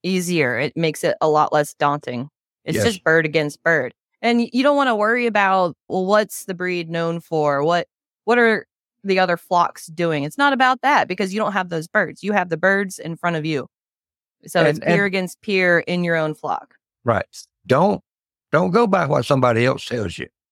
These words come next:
Speaker 2: Okay. Um, what's, how many fingers to look for, how wide the back should actually be. Their birds are not your bird. Your birds are gonna be different.
Speaker 1: Yeah, they might already have a decade of hard selection in that.
Speaker 2: Mm-hmm.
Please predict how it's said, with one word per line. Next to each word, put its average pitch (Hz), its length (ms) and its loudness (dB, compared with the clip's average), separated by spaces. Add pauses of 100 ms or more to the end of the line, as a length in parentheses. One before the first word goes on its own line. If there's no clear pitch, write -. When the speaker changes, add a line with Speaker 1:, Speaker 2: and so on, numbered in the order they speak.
(600)
Speaker 2:
Okay. 98 380 -6 (520)
Um, 110 120 0 (440)
what's, - 400 0 (100)
how 131 140 0
many 131 200 0
fingers 117 380 0
to 123 100 -4
look 113 240 0
for, 113 360 -4
how 113 180 -2
wide 113 360 2 (480)
the 120 60 -6
back 110 280 -2
should 107 140 -8
actually 107 300 -4
be. 101 220 -6 (720)
Their 170 160 4
birds 170 320 0
are 151 80 -2
not 160 240 -2
your 190 140 0
bird. 117 260 -4 (420)
Your 113 140 -8
birds 135 260 -8
are 131 60 -10
gonna 127 180 -10
be 123 140 -10
different. 139 360 -12 (1000)
Speaker 1:
Yeah, 185 160 2
they 175 120 4
might 190 220 2
already 170 280 2
have 180 240 0
a 160 40 -6
decade 170 420 -4
of 156 80 -6
hard 160 240 -2
selection 165 500 -4
in 165 120 -2
that. 214 220 4
Speaker 2:
Mm-hmm. 240 80 -4